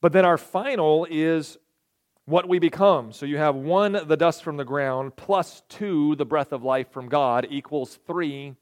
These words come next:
a living being. We could dig deep into what it means to be a living being as humans. You can't divorce your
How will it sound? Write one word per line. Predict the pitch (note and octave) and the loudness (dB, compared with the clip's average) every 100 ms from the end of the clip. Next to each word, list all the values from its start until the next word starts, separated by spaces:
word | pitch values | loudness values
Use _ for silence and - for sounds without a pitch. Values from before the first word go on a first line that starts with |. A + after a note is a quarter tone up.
| _ _ _ _ _ _ _ | _ _ _ _ _ _ _
a | A#2+ | -4
living | A#2+ C#3 C#3 B2+ | 0 -2 -2 -6
being. | C3 A2+ F2+ _ _ _ _ _ _ _ _ _ _ _ _ _ _ _ | -8 -8 -16 _ _ _ _ _ _ _ _ _ _ _ _ _ _ _
We | E3+ | 2
could | F#3+ D#3+ | 4 2
dig | D#3+ C#3 A#2 | 0 -2 -4
deep | C#3 E3 - | -8 -8 -10
into | B2+ A#2+ B2+ | -14 -14 -8
what | A#2+ B2 | -4 -4
it | A#2 | -4
means | B2 C3 A2 G#2 - | -10 -14 -14 -18 -18
to | A#2+ | -20
be | G2 B2+ C3+ B2+ - | -12 -6 -4 -4 -6
a | A2 | -6
living | A2 B2 B2 B2 A2 G2 F#2+ | -4 -4 -4 -8 -14 -16 -14
being | A#2 B2 G2 F#2+ G2+ - | -14 -12 -14 -16 -18 -10
as | A2 A2+ A#2+ - _ _ _ | -6 -2 -4 -6 _ _ _
humans. | _ D3 C#3 F2 _ _ _ _ _ _ _ _ _ _ _ _ _ _ _ _ _ | _ -14 -12 -14 _ _ _ _ _ _ _ _ _ _ _ _ _ _ _ _ _
You | C3 C#3+ | -12 -12
can't | - F3 G3 G#3 E3+ | -10 -8 -8 -8 -4
divorce | F#3 C3+ D3 C#3+ - | -4 0 0 0 -2
your | C#3 | -12